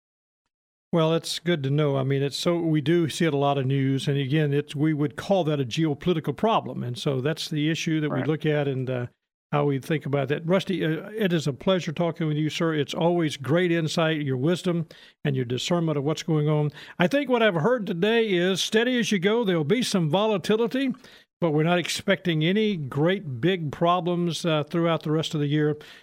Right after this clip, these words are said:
Speaker 1: Uh, just stay invested. If you're a long-term investor, you're saying keep your ba-,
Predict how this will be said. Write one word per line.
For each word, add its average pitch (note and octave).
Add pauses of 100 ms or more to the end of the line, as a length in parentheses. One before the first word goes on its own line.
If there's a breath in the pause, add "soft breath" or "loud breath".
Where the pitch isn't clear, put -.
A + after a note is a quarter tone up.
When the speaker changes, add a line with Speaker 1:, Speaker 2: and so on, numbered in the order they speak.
(120 loud breath)
Speaker 1:
Uh, C#3+
just C#3+
stay F3+
invested. F#3+
If D#3
you're D#3
a C#3+
long-term E3+
investor, F3+ (380)
you're B2+
saying F#3+ (280 soft breath)
keep D#3+
your E3
ba-, E3